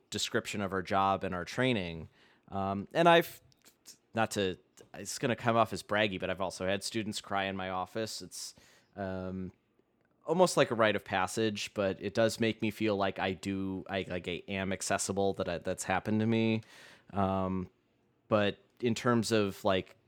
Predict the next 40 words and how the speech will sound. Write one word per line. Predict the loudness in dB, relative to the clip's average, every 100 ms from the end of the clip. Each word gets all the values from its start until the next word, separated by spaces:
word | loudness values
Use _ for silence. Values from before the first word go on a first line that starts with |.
| _ _ -10
students, | -4 0 0 0 -4
students | -6 -8 -10 -6 0 2 4
asking | 2 2 0
me | 0
about | 0 -2
the |
syllabus, | -2 0 0 -2 -4
it |
usually | -2 -2 -2
comes | -2 -2 -2
over | -2 -4
email, | -4 -2 0 2 2 0 -4 -12 -20 -20 -20 -8
uh, | -4 -4 -2
or | -2 -2 -4
s-, | -10 -10 0
I, | 4 6 6
an | 8
item | 8 8 4
that's | 0 -4 -8 _ _ 2
on | 4 4
the | 2
syllabus | 2 2 0 -4
that | -6
they | -6
should | -4 -6
know, | -2 0 -2 -4
and | -6 -8 -12 -16
it | -16 -12
comes | -2 -2 2
over | 0 -2
email, | -6 -6 -4 -4 -6
and | -6
I | -8 -10 -12 _ _ _ -8
usually | -4 -2 -2 -2
am | -4
able | -6 -8
to, | -6 -10 -10 -18 -20 -20 _ _
I'm | 2
such | 4 4 4
a, | 0